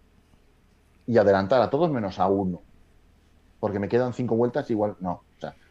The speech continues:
tú adelantas a todo el enjambre. Y luego hubiera pegado un tirón, se hubiera puesto a un segundo de Viñales, si hubiera podido, si hubiera podido, se hubiera puesto a un segundo de Viñales. Y ahí, sencillamente, un P dos ok, ¿sabes? Sí,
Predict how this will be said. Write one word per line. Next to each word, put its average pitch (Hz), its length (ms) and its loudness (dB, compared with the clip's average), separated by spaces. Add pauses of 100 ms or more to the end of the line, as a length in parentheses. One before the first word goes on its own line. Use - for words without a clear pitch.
tú 113 100 2
adelantas 110 380 4
a 90 60 -2
todo 98 160 -2
el 113 60 -6
enjambre. 92 300 -8 (920)
Y 123 100 0
luego 139 360 4
hubiera 113 240 0
pegado 123 180 -2
un 127 80 -4
tirón, 160 360 0
se - 120 -12
hubiera 104 200 0
puesto - 340 -4
a 92 80 -6
un 101 140 -8
segundo 120 360 -2
de 120 80 0
Viñales, 123 380 -4
si 90 80 -10
hubiera 80 200 -10
podido, 107 380 -2 (160)
si - 260 -20
hubiera 92 260 -4
podido, 92 420 -8 (380)
se - 100 -8
hubiera 95 140 2
puesto 151 180 -2
a 95 60 -4
un 85 40 -10
segundo 101 240 0
de 117 60 4
Viñales. 196 420 0 (1900)
Y 123 120 4
ahí, 147 400 6 (480)
sencillamente, 113 540 -2
un 131 120 -2
P 110 120 2
dos 113 140 2
ok, 147 120 -4 (680)
¿sabes? 175 180 2 (200)
Sí, - 340 0